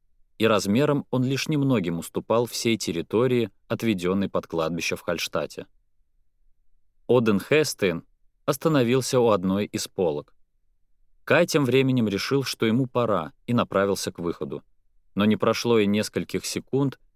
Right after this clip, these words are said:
как за спиной он вновь услышал звонкий стук трости. "Кай Ларс!" окликнул его аристократ. Кай уже успел выйти на улицу. Морозный воздух приятно ласкал лицо.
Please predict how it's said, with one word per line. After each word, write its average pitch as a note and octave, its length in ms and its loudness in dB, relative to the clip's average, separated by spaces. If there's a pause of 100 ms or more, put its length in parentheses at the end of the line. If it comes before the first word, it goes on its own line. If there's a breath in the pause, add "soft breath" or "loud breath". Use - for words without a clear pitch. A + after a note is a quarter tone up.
как D#3 180 0
за C3 100 0
спиной B2 460 0
он A2+ 180 0
вновь G2+ 320 -2
услышал G#2+ 420 -2
звонкий F#2 460 -2
стук - 320 -8
трости. E2 520 -4 (1400)
"Кай D3+ 400 2
Ларс!" D3 760 0 (760)
окликнул F#2+ 480 0
его E2+ 260 2
аристократ. E2+ 680 -2 (300)
Кай E3 240 4
уже C#3 200 2
успел C3 380 2
выйти G#2 280 0
на G2+ 140 0
улицу. E2+ 520 -4 (440)
Морозный G2 460 2
воздух A#2 380 -2
приятно G2+ 500 0
ласкал F2+ 420 -2
лицо. F2 440 -6